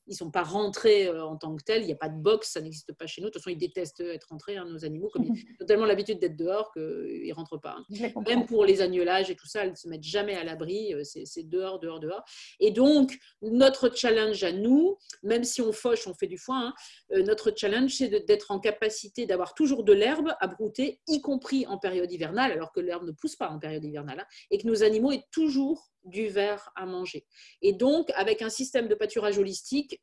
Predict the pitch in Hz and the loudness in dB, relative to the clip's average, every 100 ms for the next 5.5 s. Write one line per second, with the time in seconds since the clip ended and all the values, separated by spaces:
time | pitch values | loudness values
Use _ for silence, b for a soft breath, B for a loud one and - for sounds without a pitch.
0 | - 185 175 170 196 170 185 180 165 185 | -8 -6 -4 -6 -6 -6 -4 -8 -6 -4
1 | 190 180 165 180 170 185 262 311 254 180 | -4 -6 -10 -8 -4 0 0 0 -2 -2
2 | 165 170 165 165 160 160 175 - 170 175 | -4 -6 -8 -10 -12 -12 -12 -8 -6 -6
3 | 226 185 170 165 156 180 160 165 160 156 | -6 -12 -12 -14 -10 -10 -8 -10 -10 -12
4 | 170 165 160 165 170 170 185 175 151 147 | -12 -12 -10 -10 -8 -6 -6 -6 -14 -12
5 | 156 156 160 147 | -12 -12 -12 -14